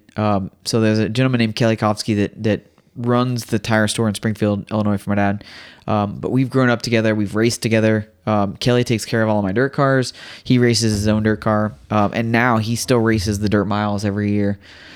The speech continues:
But I'll never forget as kids, we, we would, um, sneak our way into the garage area.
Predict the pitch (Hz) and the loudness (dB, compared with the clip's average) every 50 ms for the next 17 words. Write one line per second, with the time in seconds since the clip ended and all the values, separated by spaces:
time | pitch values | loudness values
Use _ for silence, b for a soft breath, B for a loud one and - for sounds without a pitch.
0 | B B B - 123 127 127 135 156 175 170 165 156 139 143 113 110 113 - - | B B B 0 0 2 2 2 0 0 0 0 0 2 2 2 2 0 -2 0
1 | - 135 123 117 104 101 104 110 113 - - - 117 117 117 113 110 113 107 104 | 2 4 4 4 2 0 0 -2 -2 -2 -2 -2 0 0 0 2 2 2 2 4
2 | 104 101 101 104 104 104 101 - - - 139 135 - 143 135 131 131 127 123 120 | 4 2 4 2 2 0 -2 -4 -2 -2 0 0 2 2 2 4 2 2 2 2
3 | 117 110 110 104 101 104 104 104 104 101 107 101 101 101 101 101 101 101 | 0 0 0 0 0 2 2 2 2 2 0 0 2 2 0 0 -2 -4